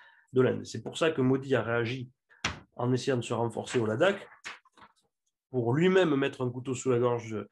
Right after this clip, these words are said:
de la Chine. Donc, on est comme deux individus qui se menaceraient la gorge avec un couteau, comme ça, euh, au plan stratégique, en disant, en gros, « Ben, écoutez, si vous, vous voulez être plus puissant dans cette région du Sikkim, nous, on peut le faire au niveau du Ladakh et on peut menacer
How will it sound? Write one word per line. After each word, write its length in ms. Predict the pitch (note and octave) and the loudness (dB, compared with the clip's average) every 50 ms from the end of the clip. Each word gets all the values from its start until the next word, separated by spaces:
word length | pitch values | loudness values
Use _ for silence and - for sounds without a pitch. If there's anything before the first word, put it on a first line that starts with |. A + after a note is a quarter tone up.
| - - - - - _ _ - | -18 -20 -20 -20 -20 _ _ 0
de 80 | A2+ | 2
la 100 | G#2+ A2+ | 2 4
Chine. 260 | G#2+ - G3 F#3 E3 C#3 | 2 2 2 2 2 2
Donc, 180 | C3+ B2 A#2+ - | 0 -2 -2 -2
on 100 | A#2 A2 | -2 -2
est 60 | A2+ | 0
comme 220 | A2 - A#2 A#2 A#2 | 0 -2 -2 0 2
deux 180 | B2+ C3 B2+ | 2 4 4
individus 440 | C3+ C3 B2+ B2+ B2 B2+ C3 C#3+ C#3+ | 4 4 2 2 0 -2 -4 -6 -8
qui 80 | B2 A2 | -8 -8
se 120 | - - | -6 -4
menaceraient 600 | A2 A2 A2+ A#2 A#2+ A#2+ - - - B2+ B2+ B2 - - _ _ - | -2 0 0 2 0 0 -2 -2 -2 -2 -2 -2 -6 -12 _ _ -4
la 100 | G#2+ G#2+ | -2 0
gorge 300 | A2+ B2+ C3 A2+ G#2+ A2 | 2 2 0 0 0 -2
avec 200 | G#2+ A2 A2 - | -2 -2 -2 -2
un 100 | A2 A2 | -2 -4
couteau, 260 | G#2+ G#2+ G#2+ B2+ E3+ F3+ | -4 -4 -2 -2 -2 0
comme 140 | D3 B2 | 0 -2
ça, 240 | - C#3+ E3+ F3+ - - - - - _ _ - | -4 -6 -8 -10 -12 -16 -20 -20 -20 _ _ -4
euh, 60 | G2+ | -2
au 100 | G2+ G2+ | -2 0
plan 160 | A#2+ A#2 G#2 | 0 0 0
stratégique, 580 | G#2 A2+ A2 G#2 A2+ A2+ A2 D3 E3+ - - _ - - - - _ - | 0 -2 -2 -2 0 0 0 -2 -2 -6 -8 _ -20 -20 -20 -16 _ -2
en 100 | A2 A2 | 0 0
disant, 380 | A2 A2 A2+ G#2+ B2+ E3 F3+ | 2 2 0 2 2 2 4
en 180 | E3+ C#3+ B2 A#2+ | 4 2 2 2
gros, « 420 | A#2 A#2 B2+ D#3 E3 F#3 F#3+ - - | 2 2 2 2 2 2 2 0 -2
Ben, 140 | A2+ B2 A#2 | -2 -2 -2
écoutez, 260 | A2 G#2+ A2 - B2 | -2 -2 -6 -8 -8
si 220 | B2 - - C3+ | -10 -8 -8 -8
vous, 220 | B2+ C3 C3+ C3 B2 | -8 -6 -6 -6 -6
vous 300 | A2+ G#2+ G#2+ A2 G#2+ G#2+ | -8 -8 -8 -8 -6 -4
voulez 200 | A2+ A#2+ B2+ B2 | 0 2 4 4
être 220 | B2 - - G#2+ | 2 0 -4 -8
plus 200 | G#2 - B2 B2 | -8 -6 -8 -8
puissant 360 | - - A#2+ - - B2+ B2 | -6 -8 -8 -6 -2 -2 0
dans 140 | A#2 A2 G#2+ | 0 0 -2
cette 220 | G#2 - G#2+ G#2 - | -2 -4 -8 -8 -6
région 280 | - A2+ G#2+ A#2 A#2 | -4 -2 0 0 0
du 120 | A2 G#2+ G#2 | 0 0 -2
Sikkim, 420 | - G#2+ G#2+ - D#3+ E3+ F3+ G3+ - _ _ - _ _ _ _ - | -4 -8 -6 -2 -2 -2 -2 -2 -6 _ _ -20 _ _ _ _ 0
nous, 160 | B2+ D3 D#3+ | 4 6 6
on 160 | D3+ C3+ B2 G#2+ | 6 6 6 4
peut 80 | B2 | 2
le 80 | B2 A#2+ | 0 0
faire 240 | - C#3+ C3+ A#2 A#2 | 0 -2 0 0 0
au 40 | |
niveau 200 | A#2 A2+ A2 A#2 | 0 -2 -2 -2
du 80 | A2 A2 | -2 0
Ladakh 400 | G#2 G#2 A2+ C#3+ E3+ E3+ - - | 0 0 0 0 0 0 -2 -8
et 160 | - - C3+ | -8 -4 -2
on 180 | A#2+ A#2+ A#2+ G#2+ | -2 0 -2 -2
peut 160 | G#2 D#3 E3+ | -2 0 0
menacer 640 | D#3 C#3+ C3 B2+ B2+ B2 - - E3 F3+ F#3 F#3 | 2 4 4 4 2 2 0 -2 -2 -2 -2 -4